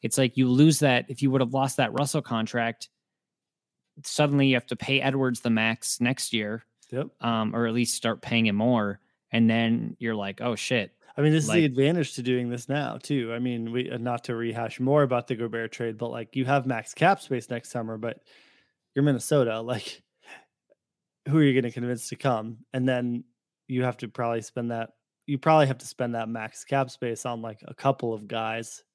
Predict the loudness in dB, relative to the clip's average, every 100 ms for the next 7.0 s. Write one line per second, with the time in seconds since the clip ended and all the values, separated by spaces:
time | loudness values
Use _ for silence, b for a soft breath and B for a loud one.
0 | _ _ _ _ _ _ _ -4 -2 -4
1 | -6 -4 -2 -2 0 0 -2 -4 -2 -2
2 | -6 -8 -8 -6 -6 -8 -10 -8 -6 -6
3 | -2 -2 -2 -4 -12 _ _ _ _ -4
4 | 0 4 4 4 2 0 -6 -6 -12 _
5 | _ _ _ _ 0 0 0 -4 2 2
6 | 2 -2 -10 _ _ -8 2 2 2 -4